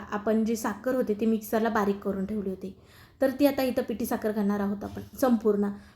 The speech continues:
तुमचं जितकं तांदूळ असेल ना, तितकं तुम्हाला साखर घ्यायचं आहे किंवा त्याच्यापेक्षा थोडंसं कमी घेऊ शकता. अजिबात जास्तीची गोड ही खीर होत नाही,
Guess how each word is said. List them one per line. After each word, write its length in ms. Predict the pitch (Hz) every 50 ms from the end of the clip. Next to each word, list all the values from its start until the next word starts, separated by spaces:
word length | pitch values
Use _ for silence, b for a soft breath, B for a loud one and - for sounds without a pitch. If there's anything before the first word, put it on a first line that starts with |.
| B -
तुमचं 220 | 269 269 226 285
जितकं 380 | 262 226 269 226 - - - 277 277 285
तांदूळ 260 | 269 247 247 277 285
असेल 240 | 285 285 294 294 233
ना, 80 | 208
तितकं 520 | 202 202 226 - - - - - 277 269 277
तुम्हाला 260 | 277 247 240 240 240
साखर 320 | 240 247 208 - 233 233
घ्यायचं 260 | 247 277 254 - -
आहे 80 | 208 202
किंवा 160 | 254 247 277
त्याच्यापेक्षा 420 | 269 311 294 311 320 311 302 339 320 -
थोडंसं 300 | 294 285 269 277 277 285
कमी 280 | 285 - 247 233 226
घेऊ 140 | 208 214 208
शकता. 340 | 196 208 202 - - 202 185 B B B B B B B B B B -
अजिबात 300 | 240 233 254 269 269 254 226
जास्तीची 380 | 262 247 240 - 254 233 - 262
गोड 240 | 226 240 233 233 233 233
ही 100 | 247 226 -
खीर 220 | - 233 233 247
होत 280 | 247 233 247 220 220 -
नाही, 160 | 208 190 185